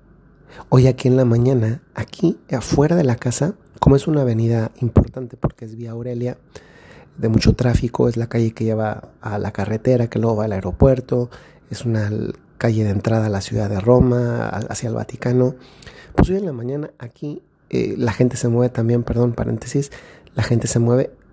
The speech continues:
mucho en motocicleta porque los coches son muy caros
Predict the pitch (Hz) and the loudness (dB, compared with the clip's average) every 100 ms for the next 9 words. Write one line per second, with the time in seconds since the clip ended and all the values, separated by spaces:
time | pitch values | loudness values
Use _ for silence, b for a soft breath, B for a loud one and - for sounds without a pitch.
0 | _ 127 123 127 127 - - - 123 120 | _ 2 4 4 2 -4 -6 -2 0 0
1 | 123 117 123 160 - - - - 104 101 | -2 -4 -4 -4 -6 -8 -8 -6 -6 -4
2 | 120 - 113 113 113 110 - 120 139 - | -4 -2 -2 0 0 0 0 0 0 -6